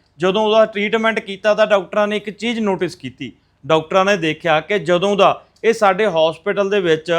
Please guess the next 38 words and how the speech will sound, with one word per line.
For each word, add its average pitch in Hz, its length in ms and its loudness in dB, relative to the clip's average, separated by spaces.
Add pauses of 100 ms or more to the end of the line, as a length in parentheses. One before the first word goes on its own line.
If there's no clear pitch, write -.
(340)
ਟ੍ਰੀਟਮੈਂਟ 233 480 0
ਦੇ 220 140 -2
ਲਈ 214 180 0
ਆਉਣ 170 240 0
ਲੱਗਿਆ, 147 340 0 (300)
ਉਦੋਂ 196 320 2
ਤੋਂ 220 180 2
ਲੈ 175 180 2
ਕੇ 175 200 -4
ਹੁਣ 165 240 -6
ਤੱਕ 151 340 0 (420)
ਇਸ 190 140 2
ਦੇ 185 140 4
ਜਿਹੜੇ 220 220 4
ਵਾਲਾਂ 165 400 6
ਦੀ 196 120 0
ਗਰੋਥ 170 320 0
ਆ, 175 60 0
ਜੋ 180 140 -2
ਸਿਰ 160 220 -4
ਦੇ 190 160 0
ਵਾਲ 160 280 4
ਸੀ 170 160 -8
ਤੇ 185 180 -2
ਜੋ 175 220 2
ਇਹਦੇ 208 140 4
ਦਾੜੀ 175 300 2
ਵਗੈਰਾ 196 300 2
ਦੇ 160 100 -4
ਵਾਲ 147 280 2
ਸੀ, 160 180 -8 (320)
ਉਹਨਾਂ 233 200 0
ਦੀ 269 100 -2
ਗਰੋਥ 208 420 4
ਨਹੀਂ 220 140 0
ਹੋ 139 160 -6
ਰਹੀ 120 180 -12
ਸੀ। - 180 -20